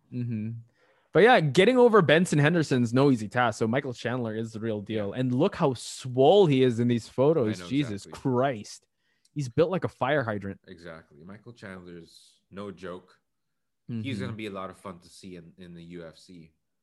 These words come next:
Speaker 1: Mm-hmm.
Speaker 2: Hundred percent.
Speaker 1: Yeah, that's
Speaker 2: Hundred
Speaker 1: true.
Speaker 2: percent.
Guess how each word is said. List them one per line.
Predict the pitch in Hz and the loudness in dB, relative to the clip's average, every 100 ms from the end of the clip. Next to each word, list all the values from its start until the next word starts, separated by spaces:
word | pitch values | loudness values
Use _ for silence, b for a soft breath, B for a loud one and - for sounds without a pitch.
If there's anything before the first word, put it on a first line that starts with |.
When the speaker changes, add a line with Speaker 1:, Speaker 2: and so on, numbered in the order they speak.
| _ | _
Speaker 1:
Mm-hmm. | 120 113 107 92 107 | -14 -12 -12 -14 -16
Speaker 2:
Hundred | 101 92 | -18 -18
percent. | _ _ 90 _ _ _ _ _ _ | _ _ -20 _ _ _ _ _ _
Speaker 1:
Yeah, | - 65 73 | -20 -16 -12
that's | 92 - | -14 -14
Speaker 2:
Hundred | 101 87 | -20 -14
Speaker 1:
true. | 95 | -14
Speaker 2:
percent. | 104 | -14